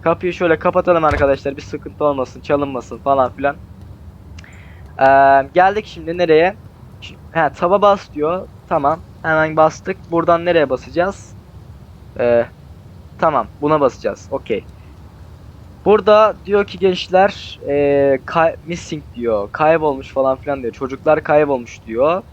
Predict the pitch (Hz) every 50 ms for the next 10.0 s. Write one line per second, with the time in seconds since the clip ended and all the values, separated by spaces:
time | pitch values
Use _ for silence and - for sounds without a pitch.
0 | - - - - - - - - - - - - - - - - - 156 151 165
1 | 170 175 170 - 165 147 143 147 143 156 156 160 160 151 - 170 - - 175 160
2 | 151 151 - - - 165 165 165 151 143 160 170 - - - - 190 190 170 -
3 | - 185 190 180 180 165 147 139 127 143 151 156 - - - - - - 143 143
4 | 147 143 139 - 139 131 143 131 131 120 117 - 120 113 - - 156 147 147 160
5 | - - - 196 185 165 160 160 170 185 180 156 139 139 160 - - - - -
6 | - - - - - - - - - - 156 156 139 139 156 160 165 - - -
7 | - 131 139 143 143 - 156 151 151 156 156 160 147 135 151 160 160 160 135 110
8 | 101 - - - - - - - - - - - - - - - 170 185 185 -
9 | 214 196 190 190 185 170 156 156 160 170 175 175 170 - - 165 165 160 156